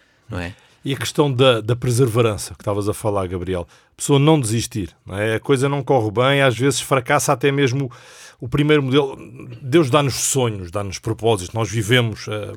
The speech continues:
Speaker 2: por esses propósitos. E se nós acreditarmos nesses propósitos, aquilo que pode ir mudando, eh, é a estratégia ou a forma como é alcançada. A gente às vezes tenta de uma forma, aquilo fracassa. Mas se o propósito é, é divino, se o propósito é algo em que nós acreditamos profundamente,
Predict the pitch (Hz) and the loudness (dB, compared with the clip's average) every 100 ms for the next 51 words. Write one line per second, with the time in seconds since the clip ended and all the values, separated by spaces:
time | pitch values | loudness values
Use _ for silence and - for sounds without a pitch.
0 | - 123 127 120 - 123 117 104 104 - | -6 0 0 0 -4 -2 0 0 -2 -12
1 | - - - - - 160 165 156 - 147 | -18 -20 -14 -8 -2 2 2 2 0 0
2 | 147 170 170 147 147 - 139 120 151 175 | 2 2 2 0 -2 -2 -6 0 2 4
3 | 113 95 - - - 120 113 - 196 196 | 2 -6 -14 -20 -12 -8 -8 -6 -4 -4
4 | - 170 165 156 147 139 135 180 165 120 | -2 2 4 4 0 0 2 2 2 -2
5 | - 131 135 135 - 147 147 - 156 143 | -2 0 2 2 -2 0 2 2 -2 0
6 | 147 139 147 123 143 135 131 131 123 143 | 0 0 0 0 -2 -2 -2 -2 -2 0
7 | 220 147 117 127 127 139 - 165 165 156 | 2 2 0 0 0 0 0 0 2 2
8 | 156 139 175 175 - 180 - 170 139 110 | 0 2 2 2 0 -4 -2 -2 0 -4
9 | 120 - - - _ 143 - - 151 185 | -6 -12 -20 -20 _ -2 0 -2 -2 -2
10 | 170 202 196 160 117 117 - - 123 107 | -2 2 4 4 2 -6 -8 -4 -2 0
11 | 107 110 101 117 117 110 110 113 131 117 | -2 -2 0 0 -2 -4 -6 -2 0 0
12 | 120 127 131 120 - 131 120 123 143 127 | 0 0 0 0 -6 -6 -4 0 2 2
13 | 127 123 123 131 123 - - 135 131 156 | 0 -2 -2 -2 -6 -10 -8 -2 0 0